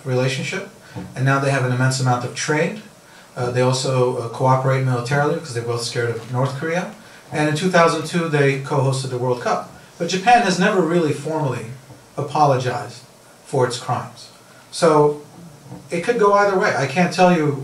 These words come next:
which way it could go. It could go where the two countries have a functional relationship. They trade. They tr-, you know, they have an open border. They, they share ambassadors, and they don't deal with the past, as Japan and South Korea have had. Or the German-Israeli model, where they first deal with the past.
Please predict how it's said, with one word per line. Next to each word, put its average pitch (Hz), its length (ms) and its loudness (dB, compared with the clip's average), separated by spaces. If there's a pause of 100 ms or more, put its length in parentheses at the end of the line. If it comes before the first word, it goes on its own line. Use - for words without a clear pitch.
(100)
which 143 180 -4
way 147 180 0
it 127 40 -2
could 127 140 -8
go. 135 100 -2
It - 140 -4
could 131 140 -4
go 160 220 6
where 156 420 2 (200)
the 139 140 -2
two 185 180 -2
countries 180 540 0
have 143 220 2
a 131 180 0
functional 175 440 -2
relationship. 180 680 -2
They 123 120 -6
trade. 175 460 0 (340)
They 127 140 -4
tr-, 170 200 -6
you 143 120 -4
know, 131 100 0
they 131 60 0
have 135 160 0
an 143 80 -2
open 151 320 -2
border. 180 400 2
They, 131 300 0 (260)
they 143 120 0
share 165 320 4
ambassadors, 170 800 2 (480)
and 156 160 -4
they 151 80 4
don't 160 180 2
deal 165 160 4
with 156 120 4
the 139 80 -6
past, - 440 -8
as 120 140 -6
Japan 131 280 -2
and 127 60 -2
South 131 240 -2
Korea 139 180 -2
have 139 100 -6
had. 160 260 -6 (400)
Or 180 380 6
the 143 140 -6
German-Israeli 160 640 2
model, 139 320 2
where 127 120 2
they 127 140 0
first 151 300 4
deal 143 180 2
with 123 100 -2
the - 60 -12
past. - 460 -8